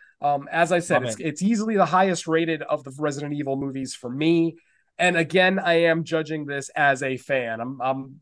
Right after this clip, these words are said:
Speaker 1: I'm gonna fully admit I'm not
Speaker 2: Hundred percent.
Speaker 1: being objective here. I'm not being objective. It's just that simple.
Speaker 2: You
Speaker 1: You know,
Speaker 2: can't.
Speaker 1: if I,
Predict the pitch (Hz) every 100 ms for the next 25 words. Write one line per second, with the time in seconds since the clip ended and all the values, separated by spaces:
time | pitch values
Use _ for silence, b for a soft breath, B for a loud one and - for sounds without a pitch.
0 | 139 135 160 160 180 - 190 190 180 147
1 | 165 160 147 160 175 160 170 151 139 120
2 | 147 131 123 - 110 - 139 156 190 175
3 | 151 131 113 131 101 113 110 - 139 -
4 | 139 127 - 135 156 170 170 147 143 160